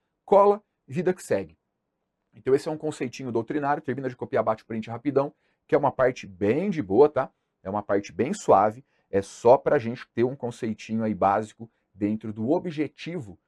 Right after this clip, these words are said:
dos atos administrativos. Até aqui tá suave, tá bem gostoso, tá bem de boa. Agora vem cá.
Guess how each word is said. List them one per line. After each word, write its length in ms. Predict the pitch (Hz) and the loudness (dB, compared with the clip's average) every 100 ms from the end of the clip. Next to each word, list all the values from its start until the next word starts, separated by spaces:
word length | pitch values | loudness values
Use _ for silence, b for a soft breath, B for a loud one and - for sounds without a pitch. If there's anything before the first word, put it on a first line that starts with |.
| _ | _
dos 300 | 101 131 113 | -2 -2 2
atos 320 | 110 110 - | 0 0 -4
administrativos. 760 | 110 104 110 127 127 - 82 90 | -6 -4 -6 -4 -6 -6 -16 -12
Até 280 | 98 156 151 | -2 4 4
aqui 400 | - - 143 151 _ _ _ | 4 -8 -10 -10 _ _ _
tá 220 | 135 139 - | -4 -4 -8
suave, 840 | _ - - - 180 123 92 85 92 | _ -20 -20 -8 2 4 4 -6 -10
tá 160 | 131 120 | -10 -10
bem 420 | 110 - 190 214 | -10 -4 -4 0
gostoso, 560 | 185 175 - 147 156 | -2 -2 -2 -2 -2
tá 140 | - 143 | -6 -8
bem 240 | - 131 | -8 -10
de 140 | 127 135 | -10 -10
boa. 260 | 95 - _ _ _ _ _ _ _ | -10 -14 _ _ _ _ _ _ _
Agora 460 | 156 117 110 120 113 | -8 -2 2 2 0
vem 180 | 123 | -8
cá. 280 | 117 90 - | -10 -14 -18